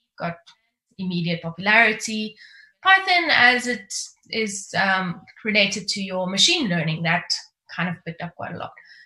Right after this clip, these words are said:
You also see some of your mobile development.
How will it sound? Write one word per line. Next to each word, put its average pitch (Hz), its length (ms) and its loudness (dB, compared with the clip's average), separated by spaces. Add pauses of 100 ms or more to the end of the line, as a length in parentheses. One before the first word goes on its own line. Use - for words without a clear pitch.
You 262 100 -6
also 277 200 0
see 240 220 0
some 202 200 0
of 185 220 -2
your 175 400 -2 (320)
mobile 247 400 2
development. 170 680 -4